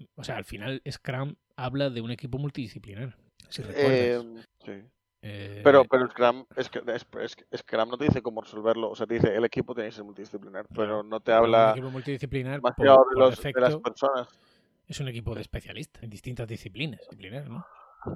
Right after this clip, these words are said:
Speaker 2: Pero, por, bueno, tú puedes tener un, o sea,
Speaker 1: Uy,
Speaker 2: tú,
Speaker 1: uy,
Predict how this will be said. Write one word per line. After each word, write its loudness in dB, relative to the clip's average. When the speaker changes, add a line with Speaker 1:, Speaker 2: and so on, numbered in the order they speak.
Speaker 2:
Pero, 4
por, -2
bueno, 0
tú -18
puedes -8
tener -4
un, -8
o -6
sea, 0
Speaker 1:
Uy, 4
Speaker 2:
tú, 4
Speaker 1:
uy, 2